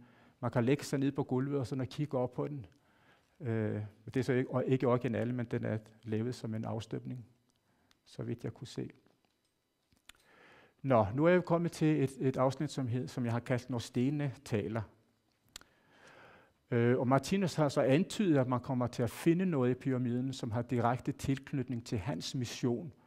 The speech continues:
og at han har været med til at bygge dem. Det er jo ikke noget, man kan bekræfte. Det er noget, han har sagt til nogle nære, øh, medarbejdere. Han har været en af de her kosmisk bevidste væsener, som kom og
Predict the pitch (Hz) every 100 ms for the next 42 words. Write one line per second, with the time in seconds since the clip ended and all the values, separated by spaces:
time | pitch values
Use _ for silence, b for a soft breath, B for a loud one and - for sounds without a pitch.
0 | b b b 120 117 - 123 117 117 110
1 | 113 117 120 120 - 135 143 165 - 120
2 | 98 123 123 123 120 120 110 110 107 113
3 | 120 - 127 - 113 110 110 110 117 110
4 | 107 101 110 104 - 107 B B B B
5 | 123 110 107 107 117 117 107 151 107 107
6 | 117 135 135 117 127 113 110 110 110 113
7 | 113 117 113 110 120 104 b b b b
8 | - 117 - 127 - 120 120 - 110 110
9 | 113 - 113 113 - 117 113 107 101